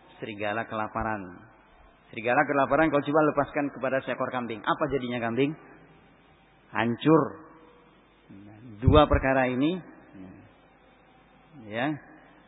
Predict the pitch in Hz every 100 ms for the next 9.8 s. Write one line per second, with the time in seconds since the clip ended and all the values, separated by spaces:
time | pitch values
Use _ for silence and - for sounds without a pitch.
0 | 107 101 101 92 98 117 131 147 123 117
1 | 113 107 110 107 113 123 160 165 - -
2 | - - - 113 104 110 101 117 117 104
3 | 101 131 151 151 139 127 139 127 - -
4 | 127 123 113 113 117 - 123 - - -
5 | 110 104 101 98 90 104 95 87 - -
6 | - _ _ _ - - 143 135 - -
7 | - 107 110 101 90 92 92 - - _
8 | _ _ _ _ _ _ _ _ _ -
9 | _ _ _ _ - 107 95